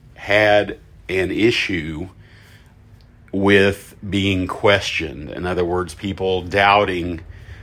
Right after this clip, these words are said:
uh, what I'm saying or doubting what I'm doing or showing some sort of, uh, and I think this also, without analyzing it too much, because I also have found that analysis,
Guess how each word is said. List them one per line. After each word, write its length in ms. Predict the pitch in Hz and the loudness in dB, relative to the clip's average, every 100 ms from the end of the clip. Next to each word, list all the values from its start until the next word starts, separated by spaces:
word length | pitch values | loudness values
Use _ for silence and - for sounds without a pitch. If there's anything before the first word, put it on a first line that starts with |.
| - | -14
uh, 200 | 85 82 | -6 -4
what 260 | 85 95 98 | 0 4 6
I'm 200 | 95 92 | 6 2
saying 600 | - 98 92 87 78 73 | 0 0 0 0 -2 -6
or 300 | - 80 80 | -8 -6 -6
doubting 640 | 76 87 92 92 90 87 85 | -2 2 2 2 0 -2 -4
what 160 | 90 | -2
I'm 260 | 87 85 82 | -4 -4 -6
doing 560 | 90 90 80 78 80 - - - - - - | -6 -4 -6 -6 -12 -16 -20 -20 -20 -20 -6
or 420 | 92 92 87 85 | 0 2 2 0
showing 440 | - 107 101 98 | 2 2 2 0
some 260 | 90 101 95 | -2 -2 -2
sort 460 | - 95 92 92 - | -4 -2 -2 -4 -4
of, 560 | 87 82 82 78 76 | -2 0 0 -4 -4
uh, 160 | 85 71 | -2 -2
and 140 | 85 | 0
I 60 | 95 | 0
think 240 | - 113 | 2 2
this 180 | 107 - | 0 0
also, 500 | 101 104 - 90 92 | 2 0 0 -2 0
without 380 | 90 92 98 95 | -2 0 0 2
analyzing 720 | 95 104 101 85 82 82 82 | 2 0 -2 -2 -4 -6 -8
it 140 | 80 - | -10 -8
too 160 | 87 | -8
much, 400 | 80 85 87 - | -6 -8 -8 -10
because 240 | - 87 87 | -10 -8 -6
I 100 | 90 | -4
also 360 | 95 92 90 | -4 -6 -4
have 140 | 85 82 | -4 -4
found 420 | 92 90 90 87 | -8 -8 -8 -6
that 120 | 87 | -6
analysis, 880 | 85 82 87 95 90 - 76 73 | -6 -6 -4 -4 -4 -8 -10 -12